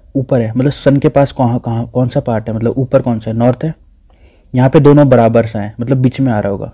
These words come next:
एकदम बीच में है ये। middle में, यहाँ पे south वाला पास में, यहाँ पे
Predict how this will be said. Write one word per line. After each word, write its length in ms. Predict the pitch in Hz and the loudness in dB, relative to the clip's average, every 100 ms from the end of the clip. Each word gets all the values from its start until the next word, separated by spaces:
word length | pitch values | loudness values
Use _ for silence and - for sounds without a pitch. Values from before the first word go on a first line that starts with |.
| - | -10
एकदम 260 | 113 123 | -2 0
बीच 180 | 120 113 | 0 -4
में 140 | 107 | -8
है 100 | 104 | -6
ये। 100 | 110 - - _ 117 | -12 -16 -20 _ -6
middle 200 | 110 107 | -4 -4
में, 140 | 107 - _ - _ | -8 -12 _ -20 _
यहाँ 160 | 123 127 | 0 0
पे 140 | 151 | 0
south 340 | 156 127 120 120 | 0 2 0 0
वाला 200 | 127 131 | 0 0
पास 280 | 131 120 - | 0 -2 -2
में, 180 | 123 143 - _ _ - _ _ - _ _ | -4 -4 -12 _ _ -20 _ _ -20 _ _
यहाँ 240 | 127 127 131 | -2 0 2
पे 140 | 170 | 0